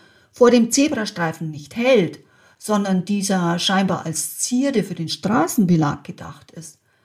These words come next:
musste ich sowohl als Fußgängerin als auch als Fahrerin immer wieder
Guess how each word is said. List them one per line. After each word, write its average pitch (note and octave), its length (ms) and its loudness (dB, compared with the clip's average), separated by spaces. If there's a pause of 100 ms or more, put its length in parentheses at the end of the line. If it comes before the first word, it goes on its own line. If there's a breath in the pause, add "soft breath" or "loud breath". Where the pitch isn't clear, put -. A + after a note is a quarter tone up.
(320)
musste D4+ 300 -6
ich C#4+ 140 -4
sowohl A#3+ 300 2
als E3+ 200 -4
Fußgängerin F#3+ 800 0
als D4 200 -2
auch A#3+ 140 -12
als A#3 160 -8
Fahrerin E3 560 -4 (100)
immer C4 340 4
wieder E3+ 320 0